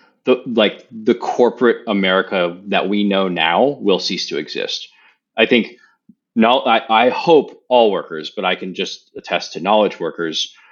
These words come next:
will be able to specialize, have ultimate flexibility, work from when they want, where they want, take months at a time off. Um, there will be offices still because we all still, like, wanna see each other, but it'll be, like,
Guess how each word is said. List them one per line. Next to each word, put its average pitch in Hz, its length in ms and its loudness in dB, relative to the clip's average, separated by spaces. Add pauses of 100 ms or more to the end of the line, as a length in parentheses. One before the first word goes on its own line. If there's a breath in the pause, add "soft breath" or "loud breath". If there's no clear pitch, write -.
(220 soft breath)
will 107 160 4
be 113 200 4
able 113 240 4
to 98 480 0 (180)
specialize, 107 1080 0 (180)
have 104 200 0
ultimate 113 400 -2
flexibility, 98 600 0
work 101 320 0
from 107 280 -2
when 101 220 0
they 101 120 0
want, 98 340 -2 (280)
where 101 200 2
they 98 120 0
want, 95 400 0 (440)
take 113 220 -6
months 110 300 0
at 98 60 -4
a 92 40 -8
time 98 420 -2
off. 95 640 0 (440)
Um, 98 320 -2
there 135 100 6
will 135 80 6
be 131 140 2
offices 113 480 2
still 98 160 0
because 95 260 -6
we 110 100 0
all 117 180 4
still, 117 280 0
like, 95 300 -2
wanna 101 260 -4
see - 240 -4
each 135 200 0
other, 90 360 -4 (280 soft breath)
but 123 100 4
it'll 117 180 4
be, 117 140 4
like, 110 240 4